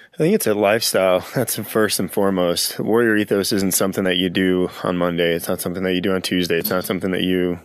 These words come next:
even when you step on the mat, you know, it doesn't mean that you're a warrior just 'cause you step on the mat once a week. Um, warrior ethos and living a lifestyle of that is every day. And it's,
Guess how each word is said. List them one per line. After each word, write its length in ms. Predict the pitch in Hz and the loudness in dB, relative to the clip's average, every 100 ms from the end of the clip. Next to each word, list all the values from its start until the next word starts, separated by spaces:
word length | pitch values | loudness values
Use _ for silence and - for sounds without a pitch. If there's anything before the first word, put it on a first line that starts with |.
| - | -8
even 260 | 107 107 104 | -4 0 2
when 120 | 101 | 0
you 60 | 98 | 0
step 300 | - 101 107 | 0 0 2
on 160 | 101 | 0
the 60 | 98 | 0
mat, 280 | 98 107 - | 0 0 -2
you 80 | 107 | -4
know, 140 | 92 | -2
it 80 | 90 | 0
doesn't 200 | 95 92 | 0 0
mean 180 | 92 98 | 0 2
that 120 | 92 | 0
you're 180 | 95 95 | 0 0
a 60 | 92 | 2
warrior 280 | 95 98 90 | 2 2 0
just 160 | 87 | -2
'cause 120 | - 90 | -2 -2
you 60 | |
step 240 | 87 98 98 | 0 -2 0
on 60 | 87 | -2
the 60 | |
mat 280 | 80 101 - | 0 -2 -2
once 180 | 90 - | -6 -2
a 40 | |
week. 300 | 87 92 78 - - - - - | 0 0 -2 -14 -18 -16 -16 -8
Um, 260 | - 95 92 | -2 0 2
warrior 320 | 92 120 104 | 2 2 2
ethos 520 | 85 107 107 92 87 - | 0 0 2 0 0 -4
and 260 | 92 92 | -4 0
living 500 | 107 113 110 92 90 - - | 0 2 0 0 -4 -8 -6
a 100 | 92 | -2
lifestyle 920 | 92 110 147 - 85 76 - - - | 2 2 0 -2 0 0 0 -4 -2
of 240 | 107 107 98 | -2 0 0
that 300 | 80 - - _ _ | 0 0 -8 _ _
is 260 | 98 92 90 - | -6 -4 -4 -2
every 340 | 98 95 92 | -2 0 -2
day. 380 | 85 107 101 90 | 2 2 2 -2
And 180 | - 87 | -4 -4
it's, 300 | 90 - | -2 -2